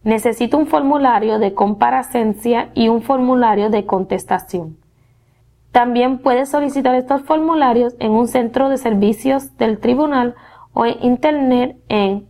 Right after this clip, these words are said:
w w w punto j u d punto c t punto g o v. Lea los formularios.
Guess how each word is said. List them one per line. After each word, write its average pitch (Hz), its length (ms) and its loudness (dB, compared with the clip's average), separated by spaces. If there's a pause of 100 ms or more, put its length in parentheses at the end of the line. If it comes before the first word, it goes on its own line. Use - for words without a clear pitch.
w 208 580 0
w - 0 -
w 247 680 0
punto - 80 -20 (280)
j 233 440 0
u 277 180 0
d 240 360 -2 (320)
punto 233 440 0
c 262 220 -2
t 220 460 -4 (300)
punto 226 520 0
g 220 360 -2
o 202 180 0
v. 175 340 -6 (1700)
Lea 214 400 2
los 220 180 -4
formularios. 220 920 -2